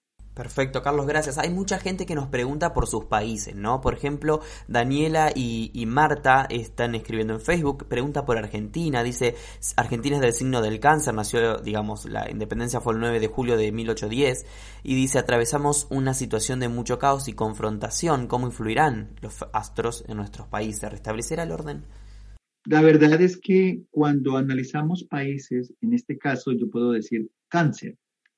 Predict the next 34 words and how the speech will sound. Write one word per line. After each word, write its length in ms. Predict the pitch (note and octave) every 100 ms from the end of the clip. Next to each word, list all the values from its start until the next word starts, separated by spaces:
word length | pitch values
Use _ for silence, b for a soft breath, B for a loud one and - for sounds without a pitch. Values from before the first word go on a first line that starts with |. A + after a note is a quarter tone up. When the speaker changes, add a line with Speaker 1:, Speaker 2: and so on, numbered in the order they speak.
| _
Speaker 2:
sí. 400 | - - G3+ G3+ _ _ _ _ _ _ _ _
Cáncer 440 | C3+ D3 C#3 D#3+
ha 60 | D#3
sido 360 | D#3 D3+ D3+ C3+
apaleado 800 | - A#2 A2+ A2 A#2 B2+ D3 D3+
en 140 | A#2+
los 180 | A2+ -
últimos 460 | B2 A2 B2+ B2+ D3
años. 420 | C#3 A2 - -
¿Por 220 | - C#3+ -
qué? 320 | E3+ A2+ -
Y 140 | A#2
en 60 | B2
este 240 | C#3 -
año 280 | C#3 C#3 B2+
especialmente, 880 | G#2 - G#2+ A#2+ A#2 A#2 G#2+ - - _ _ _
porque 300 | - G#2 -
la 140 | A#2+ A2+
fuerza 420 | - C#3+ C3+ D3+
está 240 | C#3 -
en 120 | C3+ B2
Capricornio. 840 | C3+ - A#2 - C#3+ G#2+ G2+ - - _ _ _ -
Eh, 180 | A2+
Saturno, 720 | - A#2 A2 E3 C#3+ A#2+ A2 -
Júpiter, 540 | - E3 B2 - G#2+
Plutón, 480 | - A#2+ - C3 B2+
todos 400 | - G3 A#3+ A3+
en 120 | F3
Capricornio 640 | C#3+ C3+ C3 A2+ C3+ C#3 D3+
le 140 | C#3+
hicieron 420 | A#2+ - C#3+ D#3 -
oposición 680 | D3 - B2+ - - C3 C#3+
a 100 | D3
Cáncer. 440 | F3 D3 - C#3+